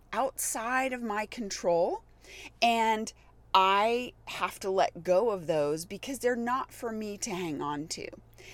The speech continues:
And I want to give you this picture because when I was a teenager, I learned how to water ski. My aunt and uncle, um, lived in, on a lake. I'm sorry, they, they had a cabin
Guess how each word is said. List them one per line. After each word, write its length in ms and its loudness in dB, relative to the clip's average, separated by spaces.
And 320 6
I 40 8
want 180 10
to 60 2
give 100 2
you 100 4
this 200 2
picture 500 4
because 560 8
when 180 4
I 120 8
was 140 4
a 60 2
teenager, 840 4
I 140 10
learned 400 2
how 360 4
to 180 -2
water 380 8
ski. 400 -4
My 200 0
aunt 260 2
and 100 0
uncle, 520 6
um, 380 0
lived 500 4
in, 340 2
on 220 6
a 80 4
lake. 380 10
I'm 140 8
sorry, 240 4
they, 300 2
they 120 6
had 240 8
a 60 2
cabin 560 6